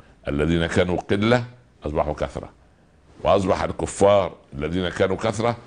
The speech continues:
أصبحوا بالنسبة للمؤمنين إيه؟ قلة، خمسة آلاف وتلتمية وتلتاش أمام إيه؟ أمام ألف. فأصبح بدل ما كان جيش العدو ثلاث أضعاف جيش المسلمين، أصبح جيش المسلمين خمسة أضعاف جيش العدو. إذن المسألة تريد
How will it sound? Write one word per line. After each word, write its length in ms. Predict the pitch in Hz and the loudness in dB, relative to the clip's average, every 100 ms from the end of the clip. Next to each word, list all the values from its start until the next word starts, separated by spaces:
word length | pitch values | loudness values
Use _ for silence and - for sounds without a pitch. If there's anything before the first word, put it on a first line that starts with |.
| - - | -20 -8
أصبحوا 320 | 71 85 80 | 0 0 0
بالنسبة 260 | 80 82 78 | -2 0 0
للمؤمنين 460 | 73 73 78 85 | 0 -4 -4 -2
إيه؟ 200 | 85 90 - - - | -2 -4 -6 -12 0
قلة، 200 | 98 85 | 0 2
خمسة 440 | - 82 - 64 | -2 -2 -2 0
آلاف 260 | 78 90 - - | 2 2 0 -10
وتلتمية 300 | 67 58 80 | -12 -6 -2
وتلتاش 480 | 92 95 101 - - - - - - | -2 0 -2 -4 -8 -10 -20 -20 -8
أمام 240 | - 90 95 | -2 0 0
إيه؟ 300 | 98 104 85 | -2 -2 0
أمام 140 | 95 | 0
ألف. 460 | 101 101 82 - - _ _ _ _ - | 2 0 0 -4 -18 _ _ _ _ 2
فأصبح 320 | 101 98 90 | 2 2 0
بدل 200 | 87 90 | 2 0
ما 160 | 85 87 | -2 -2
كان 280 | 87 82 | -2 -2
جيش 300 | 76 110 104 | 0 0 0
العدو 360 | 85 90 95 80 - - - - | -2 0 -2 -4 -8 -20 -20 -4
ثلاث 300 | - 120 - | 2 2 2
أضعاف 340 | 98 87 98 85 | 0 2 2 0
جيش 200 | 90 87 | -2 -4
المسلمين، 580 | 76 76 76 95 107 101 - - | -4 -8 -6 -4 -4 -6 -12 -4
أصبح 240 | 90 85 80 | -2 0 2
جيش 220 | 92 90 | 0 0
المسلمين 580 | 82 76 - 78 82 76 - - - | -2 -4 -4 -2 0 -2 -8 -20 -8
خمسة 420 | 90 87 82 69 - | -4 -2 -4 -6 -4
أضعاف 380 | 58 60 73 69 - - - | -4 0 -2 -2 -12 -20 -10
جيش 340 | 71 69 67 - | -2 -2 -4 -10
العدو. 360 | 55 58 58 57 - - | -10 -8 -6 -6 -8 -2
إذن 120 | 95 95 | 0 2
المسألة 720 | 90 85 78 - 98 104 107 - - - | 0 -2 -6 -4 0 2 0 -4 -18 -8
تريد 420 | 78 85 107 104 | -4 0 0 0